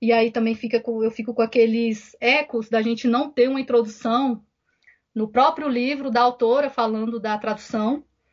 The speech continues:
e porque a gente tem essa introdução da Grada Quilomba no Memórias da Plantação, ela trazendo alguns problemas de tradução. Então, assim,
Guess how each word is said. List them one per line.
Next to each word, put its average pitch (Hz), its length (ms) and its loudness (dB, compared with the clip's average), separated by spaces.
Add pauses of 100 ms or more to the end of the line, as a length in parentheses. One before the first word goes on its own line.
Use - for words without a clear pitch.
(580)
e 202 320 -8
porque 226 160 -2
a 214 60 2
gente 220 240 2
tem 254 240 4
essa 233 180 0
introdução 220 600 2
da 233 120 4
Grada 233 240 4
Quilomba 233 880 0 (180)
no 208 600 0
Memórias 220 420 6
da 220 120 2
Plantação, 214 600 -6 (460)
ela 202 240 0
trazendo 220 420 0
alguns 226 220 -2
problemas 220 880 -2 (260)
de 220 140 -6
tradução. 233 400 0
Então, 226 160 -2
assim, 240 260 -6